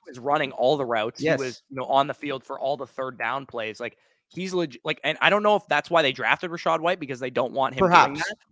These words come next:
Speaker 1: It's definitely possible, in which case this probably hurts Leonard Fournette's,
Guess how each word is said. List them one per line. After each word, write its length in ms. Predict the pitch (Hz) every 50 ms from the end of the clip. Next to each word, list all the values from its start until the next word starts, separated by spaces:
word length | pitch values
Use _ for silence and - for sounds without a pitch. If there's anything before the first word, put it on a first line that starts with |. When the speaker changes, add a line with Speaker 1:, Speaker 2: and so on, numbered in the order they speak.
| _ -
Speaker 1:
It's 140 | 139 127 -
definitely 340 | 160 151 - - 170 151
possible, 560 | 139 - 131 131 151 160 - 180 208 208 156 -
in 220 | - 135 143 139
which 240 | 131 117 147 - -
case 200 | - 151 143 -
this 120 | - 120
probably 240 | - - 151 131 143
hurts 240 | 107 120 131 - -
Leonard 220 | 143 139 139 131
Fournette's, 480 | - - 139 117 110 104 139 - -